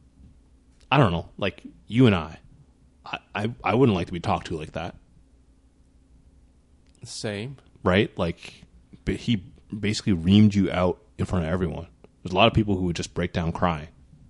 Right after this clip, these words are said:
Speaker 2: Yeah, so would you just stand there and cry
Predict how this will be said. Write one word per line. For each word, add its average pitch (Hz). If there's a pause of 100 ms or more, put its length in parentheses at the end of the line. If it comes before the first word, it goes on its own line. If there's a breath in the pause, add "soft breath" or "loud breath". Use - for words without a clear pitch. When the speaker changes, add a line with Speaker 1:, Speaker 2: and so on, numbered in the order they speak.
(840 soft breath)
Speaker 2:
Yeah, 101
so - (840)
would 110
you 131
just 123
stand 107
there 107
and 95
cry 104